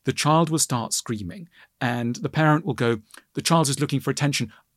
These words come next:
I'm going to go into the next room and watch T V." And you think, "Oh, ouch." If somebody's, you know, under five and is trying to get attention, pay it, pay it, because <laughs> otherwise they're gonna want it even more. Um, and I think, you know, so-called attention seekers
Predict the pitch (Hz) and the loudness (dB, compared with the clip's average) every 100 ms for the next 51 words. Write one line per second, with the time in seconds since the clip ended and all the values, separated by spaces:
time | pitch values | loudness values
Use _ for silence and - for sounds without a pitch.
0 | - 156 147 151 135 151 139 131 123 - | 4 6 6 2 2 2 0 0 -4 -4
1 | 139 120 113 - - 117 139 _ _ 139 | -4 -4 -6 -6 -6 -6 -6 _ _ -4
2 | 147 156 - 277 233 - - 220 170 - | -2 -2 -2 -2 -2 -4 0 2 2 -4
3 | - - - _ _ 151 - 185 226 247 | -10 -14 -20 _ _ 0 2 4 4 4
4 | 226 - _ 143 117 117 - 139 143 131 | 0 -2 _ -2 -2 -4 2 2 2 0
5 | 139 110 95 98 120 - 127 131 135 135 | -2 -2 -6 -4 -4 0 -2 -2 -4 -6
6 | - 123 - 110 _ _ _ _ - 262 | -4 -4 -6 -8 _ _ _ _ -6 -2
7 | 214 - - _ - 214 - - - - | -2 -4 -12 _ 0 2 2 -4 -4 4
8 | 170 147 214 - 262 214 - - - 214 | 4 6 4 4 2 0 -4 -6 -2 -2
9 | - 247 214 208 277 180 180 240 185 147 | 0 0 2 4 4 4 0 2 0 2
10 | 147 151 185 107 - - - - _ 135 | 2 4 2 0 -8 -20 -20 -20 _ 2
11 | 139 - - _ 143 147 180 190 147 - | 2 -2 -20 _ 2 4 0 0 -2 -2
12 | - - 185 - 147 139 - 220 - 139 | -4 0 2 2 -2 -2 0 0 2 0
13 | - 214 - - | 0 -4 -6 -10